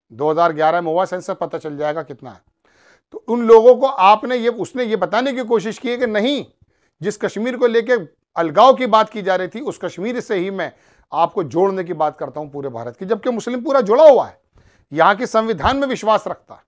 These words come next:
ये तो आप लोग लेकर आ जाते हैं कुछ बातें। खैर, तो ये एक बात है कि उसका वहां पर वोट बैंक नहीं है, वहां लोकल पार्टीज को, लेकिन वो लोकल पार्टीज को तबाह कर देगा राहुल गांधी नाम का व्यक्ति। फारूक अब्दुल्ला और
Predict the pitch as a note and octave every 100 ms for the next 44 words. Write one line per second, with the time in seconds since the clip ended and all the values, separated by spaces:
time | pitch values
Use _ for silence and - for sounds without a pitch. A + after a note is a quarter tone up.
0 | _ _ - D#3 C4+ A#3 D4+ C4 B3+ A#3
1 | G3 F#3+ A3 F3+ F#3 G3 C#4 C4 A3+ A#3
2 | A3+ D#3+ _ _ _ _ _ _ - F3+
3 | C#3+ - _ _ F#3+ E3 A#3 C#4 B3+ B3
4 | C4 F#3+ G3+ A#3 G#3 A#3 C4 A3+ - B3+
5 | C4 D#3+ D#3+ F3+ A#3 G3 A3+ G3+ G#3+ A3
6 | G#3+ G#3 G#3+ F#3 _ _ _ _ - D#3+
7 | G#3 G#3 G#3 A#3 F3+ G3 F#3 A3+ - F#3
8 | G#3 B3 C4 A3 A3+ B3+ G#3 G#3+ G#3 A3
9 | F3+ C4 A#3 A#3+ D4 C#4 C#4 C#4 B3+ A#3
10 | A#3+ A#3 A#3 A3+ A3 A3 G#3+ G#3 G3+ G3+
11 | B2+ _ _ _ _ _ _ _ E3+ G#3+
12 | B3 A#3 F#3+ G#3+ G#3+ C4 C4 G#3+